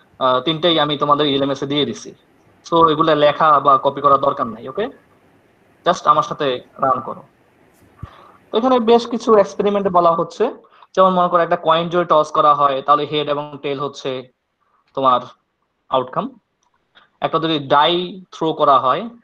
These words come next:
তার মানে হচ্ছে ছক্কা নিক্ষেপ করা, তাহলে এক থেকে ছয় পর্যন্ত আসতে পারে, ওয়ান, টু, থ্রি, ফোর, ফাইভ, সিক্স, এগুলো হচ্ছে outcome। একটা ফুটবল খেলা হলে যে কোনো একটা দল সে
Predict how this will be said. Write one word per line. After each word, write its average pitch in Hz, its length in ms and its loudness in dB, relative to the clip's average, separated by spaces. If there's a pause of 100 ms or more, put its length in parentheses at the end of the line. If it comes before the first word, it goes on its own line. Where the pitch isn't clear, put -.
(140)
তার 143 100 -8
মানে 143 120 -8
হচ্ছে 143 160 -10
ছক্কা 170 280 -4
নিক্ষেপ 151 280 -8
করা, 131 220 0 (680)
তাহলে 139 560 0
এক 143 220 -4
থেকে 147 160 -6
ছয় 147 240 0
পর্যন্ত 143 260 -4
আসতে 131 240 -2
পারে, 127 180 -4
ওয়ান, 135 280 0
টু, 131 160 -10
থ্রি, - 200 -6
ফোর, 143 160 -4
ফাইভ, 127 260 -2
সিক্স, 196 260 -6
এগুলো 131 240 -4
হচ্ছে 131 220 -8 (480)
outcome। 147 540 0 (640)
একটা 147 140 -4
ফুটবল 156 320 0
খেলা 151 200 4
হলে 147 240 0 (180)
যে 143 80 -2
কোনো 143 140 -2
একটা 143 160 -4
দল 135 200 -2 (540)
সে 151 180 -2